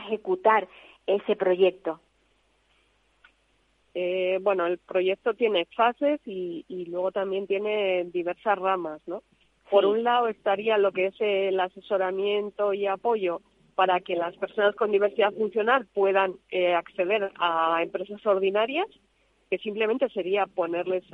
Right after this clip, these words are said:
Speaker 2: apoyos laborales en el momento en el que lo necesiten. Eh, por otro lado estaría, y no se descarta, el apoyo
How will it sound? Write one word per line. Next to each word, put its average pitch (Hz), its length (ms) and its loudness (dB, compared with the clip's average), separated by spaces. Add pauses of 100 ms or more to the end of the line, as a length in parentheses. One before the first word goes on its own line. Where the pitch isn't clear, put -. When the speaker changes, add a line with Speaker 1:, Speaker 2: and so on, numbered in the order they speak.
Speaker 2:
apoyos 185 520 -2
laborales 180 600 -2 (580)
en 165 220 -6
el 165 420 -6
momento 170 400 -6
en 185 100 -2
el 180 140 -4
que 175 100 -8
lo 170 160 -6
necesiten. 196 600 -10 (920)
Eh, 196 420 -2
por 202 220 0
otro 233 360 -6
lado 233 480 -4 (120)
estaría, 190 800 -6 (340)
y 196 140 -6
no 185 180 -2
se 196 120 -8
descarta, 185 640 -4 (260)
el 170 480 -4
apoyo 190 800 -2